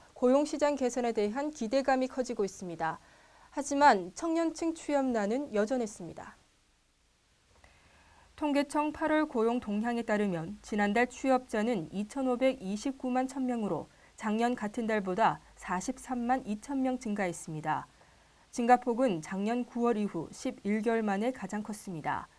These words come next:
취업자 증가폭은 올해 들어 이십만에서 삼십만 명대를 오르내리다가 유월 들어 삼십육만 명, 칠월 삼십육만 칠천 명으로 점차 증가폭을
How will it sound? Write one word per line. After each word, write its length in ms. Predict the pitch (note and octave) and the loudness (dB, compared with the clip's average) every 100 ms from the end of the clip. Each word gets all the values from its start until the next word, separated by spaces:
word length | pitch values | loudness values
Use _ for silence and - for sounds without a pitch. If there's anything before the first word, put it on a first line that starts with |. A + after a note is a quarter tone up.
| - _ _ _ - _ | -20 _ _ _ -20 _
취업자 480 | - D4+ C#4 C#4 C4+ | 2 4 4 4 2
증가폭은 720 | C4 A#3+ A#3 G#3 G3+ A3 - | 2 0 0 -2 0 0 -2
올해 260 | E3+ F#3+ G3+ | 0 2 2
들어 260 | G3 G#3+ | 4 2
이십만에서 840 | G#3+ G3 G#3 C4+ B3+ A#3 A3+ A3+ C#4 | 2 -4 0 2 2 2 0 -2 -2
삼십만 540 | D#4 D4+ D4+ C#4 C4 | -2 -6 -2 0 2
명대를 400 | B3+ A#3+ G#3 A#3+ | 0 0 0 0
오르내리다가 840 | F#3+ G3+ A3 G3 F3 D#3+ D3+ C3+ - - - G3 | 0 0 0 0 -2 -2 -2 -4 -6 -20 -12 0
유월 300 | G#3 G#3+ G3 | 4 4 4
들어 280 | G3+ G3 - | 4 4 2
삼십육만 840 | - C#4 C4 B3+ F#3 G#3 G#3+ G#3 | -4 -6 -2 -2 0 0 0 0
명, 220 | D#3 C#3+ - - - | -2 -4 -14 -20 -20
칠월 320 | - C4 B3+ C4+ | -8 2 4 2
삼십육만 800 | - C#4+ - C4+ A#3+ A#3+ C4 | 0 -6 -2 -2 0 2 0
칠천 400 | C#4 D4+ - C#4+ | 0 -6 -4 -2
명으로 400 | B3+ G#3+ F#3 C3+ - | 0 0 -2 -4 -6
점차 360 | F3+ F#3 A#3 | -6 -2 -4
증가폭을 600 | A3+ A3 G#3+ G#3 - G#3 | -2 -4 -4 -4 -4 -4